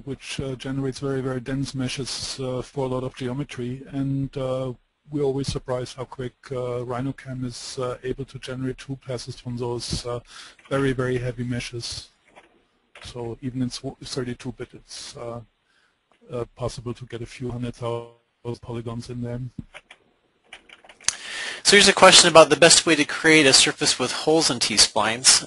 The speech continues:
Speaker 2: Um, there's a couple different ways to do that. One is just to,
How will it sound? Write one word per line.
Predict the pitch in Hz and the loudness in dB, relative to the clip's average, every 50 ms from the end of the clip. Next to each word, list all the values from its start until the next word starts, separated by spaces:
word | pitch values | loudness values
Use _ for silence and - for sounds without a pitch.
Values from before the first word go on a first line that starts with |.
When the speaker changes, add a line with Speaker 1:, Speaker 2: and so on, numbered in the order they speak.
| - _ | 0 _
Speaker 2:
Um, | 147 151 147 143 135 120 113 110 110 - _ - - - - - - _ - _ _ _ _ _ _ _ _ _ _ _ _ _ _ _ _ - - - | 8 10 10 10 8 6 2 -6 -12 -14 _ -16 -16 -14 -16 -18 -20 _ -20 _ _ _ _ _ _ _ _ _ _ _ _ _ _ _ _ -18 -10 0
there's | - 175 165 160 | 2 4 4 4
a | 180 | 8
couple | - 240 254 285 - | 8 8 8 8 6
different | 185 170 - 165 156 | 4 2 2 2 6
ways | 156 156 151 - - | 6 8 8 6 6
to | - 135 | 4 2
do | 123 135 147 | 4 4 6
that. | 151 143 131 - 120 | 8 8 8 8 6
One | 127 147 160 175 | 6 6 6 6
is | 165 151 139 135 123 - | 6 6 6 6 4 4
just | - 143 143 - - - - | 6 6 6 6 6 6 4
to, | - - 143 135 127 127 127 123 117 110 - | 2 2 2 2 2 0 -2 -2 -4 -8 -12